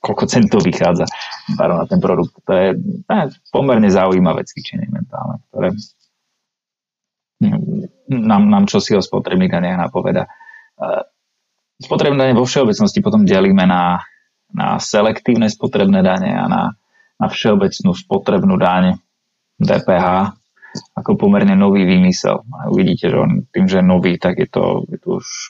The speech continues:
komplikovaný, sofistikovaný systém. A, avšak to, čo sa realizuje, je vlastne s-, francúzsky koncept. Aj keď je v minulosti takmer paralelne, alebo ešte trošku skôr na to prišli aj v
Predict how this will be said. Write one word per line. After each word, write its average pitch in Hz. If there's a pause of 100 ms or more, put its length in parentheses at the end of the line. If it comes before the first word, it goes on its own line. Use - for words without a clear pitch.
(220)
komplikovaný, 101
sofistikovaný -
systém. 117 (920)
A, - (800)
avšak 160 (400)
to, 123
čo -
sa 101
realizuje, 90
je 90
vlastne -
s-, -
francúzsky 95
koncept. - (480)
Aj 90
keď 87
je -
v -
minulosti 92
takmer 98
paralelne, 92
alebo -
ešte -
trošku 120
skôr -
na -
to -
prišli -
aj -
v 92